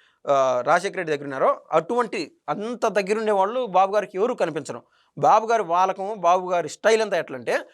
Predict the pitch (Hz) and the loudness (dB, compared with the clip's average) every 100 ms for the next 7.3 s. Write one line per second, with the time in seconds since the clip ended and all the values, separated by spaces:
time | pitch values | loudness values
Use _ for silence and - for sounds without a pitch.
0 | _ _ _ - 202 240 254 240 226 208 | _ _ _ 0 2 4 2 2 0 0
1 | 180 269 220 202 190 160 127 _ _ _ | -2 -6 -2 0 2 0 -2 _ _ _
2 | 160 208 202 180 185 170 127 - _ - | 0 2 0 0 0 0 0 -10 _ -10
3 | 151 208 247 - 127 143 165 208 202 196 | -2 2 2 2 -4 0 2 2 2 2
4 | 180 165 156 151 135 147 147 127 - _ | 4 2 2 -2 0 -2 -2 -6 -14 _
5 | _ - 214 240 240 220 175 208 202 196 | _ -2 4 4 4 -2 -4 -4 -4 -4
6 | 190 180 175 160 - 214 226 208 185 170 | -2 0 0 0 0 2 2 -2 -2 -6
7 | 165 262 | -6 -6